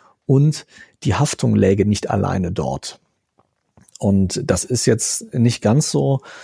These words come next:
ähm, äh, verrückt, wie es vielleicht auf den ersten Blick klingen mag, weil das tatsächlich,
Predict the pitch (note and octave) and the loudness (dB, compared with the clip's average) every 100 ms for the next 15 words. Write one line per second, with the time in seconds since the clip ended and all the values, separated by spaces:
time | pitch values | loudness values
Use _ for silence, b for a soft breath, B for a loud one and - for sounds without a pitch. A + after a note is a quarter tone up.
0 | B B B - - A2 G#2+ A2+ G3 G3+ | B B B -12 -2 0 0 -2 -6 -12
1 | _ B B B - - - G3 - - | _ B B B -16 -10 -10 -10 -10 -2
2 | A2 B2 C#3+ - - - _ _ _ B2 | 2 2 0 -8 -12 -14 _ _ _ 0
3 | B2 - C3+ B2+ A2 - - _ _ _ | 2 2 0 2 0 -2 -14 _ _ _
4 | A#2 - A#2 A#2+ - A#2 A#2+ - - C3+ | -4 -2 -2 -2 -2 -4 -4 -6 -2 0
5 | F#3 F3+ - - F3 - - _ - A#2 | 0 0 -2 0 -2 -6 -20 _ -2 0
6 | A#2 G#2+ - G#2+ - B2+ C#3+ - B2 A2+ | 2 0 -2 -4 -2 -2 -2 0 -2 -2
7 | - | -10